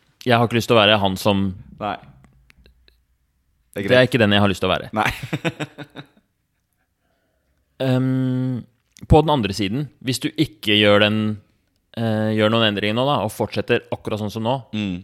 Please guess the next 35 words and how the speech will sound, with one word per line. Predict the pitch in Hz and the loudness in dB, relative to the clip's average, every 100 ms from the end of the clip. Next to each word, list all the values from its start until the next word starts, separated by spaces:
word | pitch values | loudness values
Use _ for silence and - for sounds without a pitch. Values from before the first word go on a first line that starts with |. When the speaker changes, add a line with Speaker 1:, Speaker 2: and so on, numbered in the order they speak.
| - | -8
Speaker 1:
i | 110 | -6
de | 113 | -4
neste | 113 101 104 104 - _ _ _ _ - | -4 -4 -6 -6 -8 _ _ _ _ -6
fem | 113 107 | -4 -2
åra, | 92 98 113 - | 0 0 -2 -6
Speaker 2:
Mm. | 104 95 73 - | -6 -6 -10 -8
Speaker 1:
hva | 107 107 104 98 98 104 | -2 0 0 0 0 0
er, | 98 - _ _ | -4 -16 _ _
og | 123 | -2
så | 113 | 0
da | 123 | 2
kan | 120 131 | 2 2
vi | 123 | 4
dra | 127 101 | 4 4
til | - 107 | 2 0
litt | 127 | 2
da, | 120 | 4
og | 104 110 | 4 4
liksom | 110 113 113 | 2 0 -2
se | - | 0
litt | 104 107 | 0 0
mørkt | 101 - | -2 -2
på | - 101 | -4 -2
det. | 127 - | -2 0
Speaker 2:
Ja. | 104 101 | 0 0
Speaker 1:
Hva | 123 123 | 2 2
blir | 120 110 | 2 0
de | 117 113 113 | 0 0 -2
negative | 117 98 95 - 98 | -2 -2 -2 -6 -6
konsekvensene | 107 101 107 92 - 104 | -8 -8 -10 -10 -10 -10
da? | 113 113 _ _ _ _ | -10 -12 _ _ _ _
Speaker 2:
Nei, | 147 143 | 2 2
men | 110 | 2
jeg | 107 | 0
tror | - 98 98 | -2 -2 -2